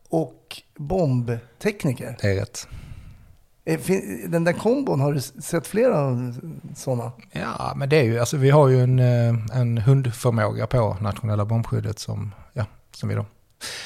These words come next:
Speaker 2: använder som ett verktyg helt enkelt. Precis som, eh, patrullhundarna är ett verktyg, eller specialsökshundarna med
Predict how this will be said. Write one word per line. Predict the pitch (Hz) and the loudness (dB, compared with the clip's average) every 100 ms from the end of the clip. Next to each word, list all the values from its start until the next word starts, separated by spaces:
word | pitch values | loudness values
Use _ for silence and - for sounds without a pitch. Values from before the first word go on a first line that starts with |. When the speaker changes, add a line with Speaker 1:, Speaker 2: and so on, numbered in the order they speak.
| - | -2
Speaker 2:
använder | 147 156 135 127 | 2 4 2 2
som | 139 | 0
ett | 127 | 4
verktyg | 135 139 123 107 | 4 4 0 0
helt | 104 | 0
enkelt. | 110 110 107 | -2 -4 0
Precis | 127 - | 0 2
som, | 110 110 | 0 0
eh, | 110 113 113 | 2 2 0
patrullhundarna | - 127 127 120 113 110 110 | -2 2 2 4 0 -2 -2
är | 110 | -4
ett | - - | -6 -8
verktyg, | 117 113 - 110 | -6 -4 -6 -6
eller | 110 110 | -6 -8
specialsökshundarna | - 117 120 107 113 - 110 107 110 113 | -4 -2 0 0 -2 -2 0 0 0 -2
med | 113 113 110 110 | -2 -4 -4 -6